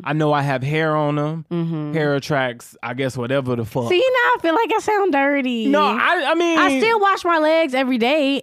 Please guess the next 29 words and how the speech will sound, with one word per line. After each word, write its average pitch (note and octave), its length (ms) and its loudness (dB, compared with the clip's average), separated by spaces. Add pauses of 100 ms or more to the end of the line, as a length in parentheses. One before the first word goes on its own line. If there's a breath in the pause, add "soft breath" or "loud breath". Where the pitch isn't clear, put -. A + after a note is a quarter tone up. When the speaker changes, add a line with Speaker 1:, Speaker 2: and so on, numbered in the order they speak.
Speaker 1:
I - 40 0
Speaker 2:
It's A3+ 100 -2
Speaker 1:
do A#3+ 60 -2
Speaker 2:
just F3+ 380 0
Speaker 1:
a C3+ 40 -4
shitty B2 180 -6
job A#2+ 320 -8
washing A#2+ 440 -8
legs A#2 320 -10
six A#2 220 -20
days B2+ 300 -14
a - 40 -20
week, - 320 -20
then - 240 -16
scrub - 440 -16
once. - 300 -18 (1800)
Mm, D3 800 -6
see, F#3 120 -4
James, D#3+ 520 -4
you E3+ 100 -4
gotta F3 200 0
scrub. D#3 640 -2
You F#3+ 120 0
gotta, G3 280 0 (340 loud breath)
you F4 200 4
gotta G4 240 2
exfoliate D#4+ 800 0
your C#4+ 160 0
body. A3+ 640 0